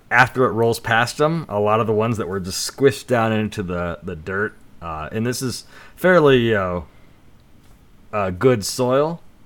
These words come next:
uh, in this area, 'cause this is kind of like a, you know, farmland or agricultural land.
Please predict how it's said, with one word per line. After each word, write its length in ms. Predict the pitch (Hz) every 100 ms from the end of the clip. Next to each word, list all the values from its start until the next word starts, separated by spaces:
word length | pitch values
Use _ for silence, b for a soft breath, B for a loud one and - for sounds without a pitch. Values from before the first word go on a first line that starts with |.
| -
uh, 100 | 104
in 80 | 107
this 140 | 113
area, 180 | 123 117
'cause 120 | 113 95
this 100 | 87
is 40 |
kind 180 | 87 101
of 60 | 87
like 140 | 80
a, 180 | 78 71 -
you 60 | 87
know, 320 | 82 69 67 67
farmland 800 | - - 98 104 113 117 117 113
or 100 | 85
agricultural 800 | 80 95 87 95 101 98 117 117
land. 320 | 117 117 120